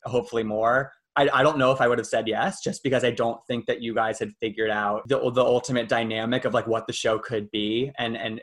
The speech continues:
uh, you, you hadn't found the cor-, like, the fully correct group of people. And I think that starting in season three and now into, into five, it really has, again, like, been on this upward trajectory with this really awesome momentum that I'm,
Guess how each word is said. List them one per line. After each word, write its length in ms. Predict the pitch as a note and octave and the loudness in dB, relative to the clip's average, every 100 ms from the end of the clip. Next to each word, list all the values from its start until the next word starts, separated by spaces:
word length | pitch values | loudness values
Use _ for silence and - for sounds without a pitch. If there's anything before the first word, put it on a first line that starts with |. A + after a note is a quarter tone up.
| A#2 | -6
uh, 40 | |
you, 200 | A#2 A#2 | -2 0
you 120 | C3 | 0
hadn't 240 | A#2+ A#2 A#2+ | 0 0 -2
found 240 | B2 A#2 A2+ | -4 -2 -2
the 80 | |
cor-, 260 | A2 - A#2+ | -4 -6 -4
like, 180 | B2 G#2 - | -2 -4 -6
the 60 | |
fully 360 | - - A2+ A2+ | -10 -2 0 0
correct 420 | A2+ A2+ G#2 - - | -2 -2 -2 -4 -8
group 280 | G#2+ C3+ - | -4 -4 -2
of 140 | A2+ - | -4 -4
people. 360 | - A2+ E3+ E3+ | -12 -4 0 2
And 100 | B2 | 2
I 100 | A2 - | -4 -6
think 200 | A#2 - | -6 -2
that 200 | A#2 A2 - _ _ - | -2 -2 -6 _ _ -2
starting 300 | C3 B2+ B2+ | 2 4 2
in 80 | |
season 280 | - A#2 A2+ A2+ | -2 -4 -4 -2
three 180 | A2+ A#2 | 0 0
and 80 | |
now 300 | A2 G#2+ A2 A2 | 0 0 0 0
into, 260 | A2+ G#2+ - - | -4 -6 -8 -8
into 200 | A2+ A2 | -8 -6
five, 400 | G#2+ G#2+ A#2 A2+ | -4 0 -2 -2
it 80 | G#2+ | -4
really 260 | A2 A2 | -2 0
has, 380 | G#2+ G#2 G#2 G#2+ | 0 0 0 -2
again, 300 | A2 A#2 G#2 | -2 -2 -2
like, 140 | G#2 - _ - | -6 -12 _ -8
been 140 | - G#2+ | -4 -2
on 100 | G#2+ | -4
this 140 | A2 | -6
upward 540 | A2 G#2 - A2 G#2 G#2 _ _ _ _ | -6 -6 -2 -2 -2 -6 _ _ _ _
trajectory 480 | A2+ F#3+ E3+ D#3+ D3 | 0 2 2 2 2
with 120 | A#2+ | 2
this 120 | A#2 - | -2 -6
really 380 | B2+ A#2+ C#3 C3+ | -6 0 4 4
awesome 320 | A#2 A#2+ B2 | 2 -2 -4
momentum 480 | A2+ A2 A2 A#2 A2+ | -4 -4 -6 -6 -4
that 80 | G#2+ | -4
I'm, 260 | G#2+ G#2+ | -6 -8